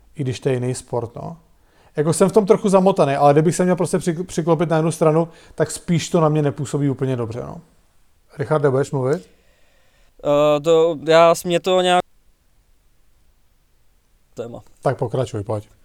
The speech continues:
Speaker 2: Přátelé, dnes byl naším hostem nejčerstvější Stanley Cup champ, eh, který se ve vzpomínkách vrátil mimo jiný k překvapivý porážce od Columbusu v prvním kole sezónu zpátky.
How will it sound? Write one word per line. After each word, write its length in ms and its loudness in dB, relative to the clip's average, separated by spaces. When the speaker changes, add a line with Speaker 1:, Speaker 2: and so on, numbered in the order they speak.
Speaker 2:
Přátelé, 560 6
dnes 260 0
byl 180 4
naším 320 -2
hostem 520 0
nejčerstvější 1080 -4
Stanley 540 6
Cup 280 0
champ, 320 4
eh, 840 -2
který 280 0
se 140 6
ve 80 2
vzpomínkách 580 0
vrátil 380 4
mimo 280 2
jiný 360 -2
k 80 -20
překvapivý 560 -2
porážce 500 0
od 160 -4
Columbusu 580 -2
v 60 -14
prvním 380 -4
kole 380 4
sezónu 480 -2
zpátky. 680 -6